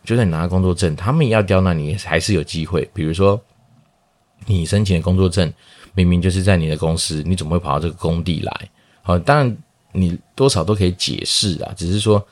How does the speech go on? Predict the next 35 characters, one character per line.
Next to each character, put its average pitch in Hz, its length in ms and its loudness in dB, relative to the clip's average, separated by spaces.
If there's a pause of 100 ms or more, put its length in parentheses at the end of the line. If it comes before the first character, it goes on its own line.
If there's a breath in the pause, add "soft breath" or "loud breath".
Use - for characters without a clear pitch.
(320 soft breath)
这 131 100 2
种 90 140 4
东 90 180 2
西 90 240 0
它 92 200 2
大 95 260 -2
概 92 140 4
你 78 140 -2
一 87 40 -2
听 92 200 0
到 92 140 2
你 76 100 -4
就 90 120 -2
知 85 140 -4
道 85 120 0
说， 85 160 -2
哦， 76 120 0
我 90 80 0
准 85 180 -4
备 87 140 -2
要 87 180 0
给 82 80 -8
它 82 140 -10
开 92 100 -4
始 80 80 0
做 85 260 -4
一 80 40 -6
些 80 260 -2 (380 soft breath)
疏 - 260 0
通 110 340 -2
的 92 120 0
一 82 80 -2
些 82 80 -6
操 76 260 -6
作。 - 260 -8